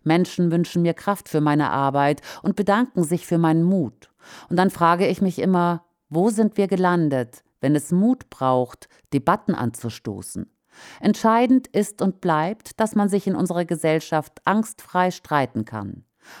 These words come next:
Engagiert, aber mit dem nötigen Respekt. Und natürlich auf der Grundlage von Fakten. Wobei das Weglassen von Fakten genauso schlimm ist, wie Lügen zu verbreiten.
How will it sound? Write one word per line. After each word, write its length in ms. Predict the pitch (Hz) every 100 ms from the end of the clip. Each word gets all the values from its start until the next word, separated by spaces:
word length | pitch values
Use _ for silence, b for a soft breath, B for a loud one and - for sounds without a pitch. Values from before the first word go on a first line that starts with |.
| B
Engagiert, 840 | 160 175 170 165 190 135 110 _ _ _ -
aber 180 | 196 220
mit 140 | 214
dem 180 | 220 208
nötigen 400 | 233 240 220 202
Respekt. 720 | - - - 120 - _ _ B B B -
Und 180 | -
natürlich 540 | 240 220 202 196 208 -
auf 140 | 170
der 120 | 185
Grundlage 560 | 175 143 156 147 147 151
von 180 | 165 165
Fakten. 680 | - 190 - - 117 110 - _ B B -
Wobei 300 | 185 180 175
das 260 | 170 -
Weglassen 580 | 202 254 - 185 160 165
von 200 | - 151
Fakten 540 | - 151 143 - 147 147
genauso 520 | 165 196 269 277 233
schlimm 340 | - 214 202
ist, 320 | - 190 -
wie 100 | 185
Lügen 340 | 175 180 160 131
zu 120 | 120
verbreiten. 720 | 120 117 113 110 110 104 101